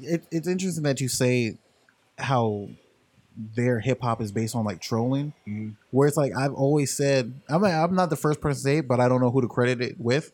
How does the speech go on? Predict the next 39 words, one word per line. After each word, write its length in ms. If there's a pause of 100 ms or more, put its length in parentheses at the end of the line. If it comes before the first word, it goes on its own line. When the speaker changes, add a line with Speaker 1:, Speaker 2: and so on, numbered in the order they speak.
(360)
Speaker 1:
Uh, 380
credit, 400
credit 380
it 240
to 320 (100)
Speaker 2:
Mm-hmm. 200 (140)
Speaker 1:
that 180 (140)
the 200
internet 440
in 200
general 400
is, 180
like, 200
troll 420
based. 500 (400)
Speaker 2:
Oh 140
yeah, 240
Twitter 320
is 100
definitely 320
troll, 140
but 160
in, 120
like, 280 (640)
but 100
mostly 300
just 240
joking 500 (200)
in 80
a, 20 (100)
Speaker 1:
Yeah. 100
Speaker 2:
in 60
a 60
way. 320 (580)
Uh, 460 (200)
but 120
not 200
to 120
where, 480